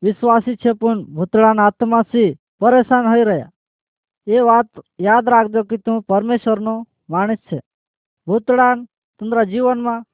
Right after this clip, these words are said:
કાંઈ જગા નહીં હોય. ભૂતડા કાજે રૂકો.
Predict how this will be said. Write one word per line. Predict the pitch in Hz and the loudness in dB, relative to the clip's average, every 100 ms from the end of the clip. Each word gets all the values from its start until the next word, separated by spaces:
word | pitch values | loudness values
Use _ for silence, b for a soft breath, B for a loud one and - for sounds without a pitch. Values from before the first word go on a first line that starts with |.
| _ - | _ -4
કાંઈ | 214 226 | -2 -2
જગા | 214 208 240 | -2 -2 -4
નહીં | 240 | -4
હોય. | 160 - _ _ _ _ _ 147 | -6 -8 _ _ _ _ _ -8
ભૂતડા | 175 190 233 233 | -8 -2 0 2
કાજે | 220 196 | 0 0
રૂકો. | 185 208 214 196 | 0 -2 -2 -6